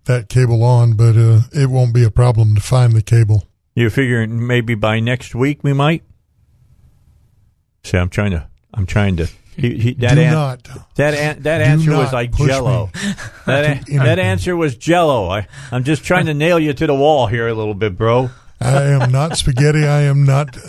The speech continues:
Speaker 1: Jell-O, and you are not going to force my hand
Speaker 2: You
Speaker 1: into
Speaker 2: say I'm not gonna
Speaker 1: anything.
Speaker 2: get an answer, huh?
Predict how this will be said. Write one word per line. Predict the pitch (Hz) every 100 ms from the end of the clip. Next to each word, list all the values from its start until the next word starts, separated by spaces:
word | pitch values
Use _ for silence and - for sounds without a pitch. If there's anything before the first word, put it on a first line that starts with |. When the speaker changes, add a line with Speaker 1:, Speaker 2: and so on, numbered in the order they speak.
| 139
Speaker 1:
Jell-O, | 117 131 139 139 139
and | 127 123
you | 123
are | 123
not | 113 117 117 139 131
going | 135 139 127
to | 127 123
force | - 123 127 117
my | 131 117
hand | 123 127
Speaker 2:
You | 123
Speaker 1:
into | 127 117
Speaker 2:
say | 165
I'm | 151
not | 156
gonna | 165 156
Speaker 1:
anything. | 123
Speaker 2:
get | 143
an | 135
answer, | 143 147 143 120 98
huh? | 117 135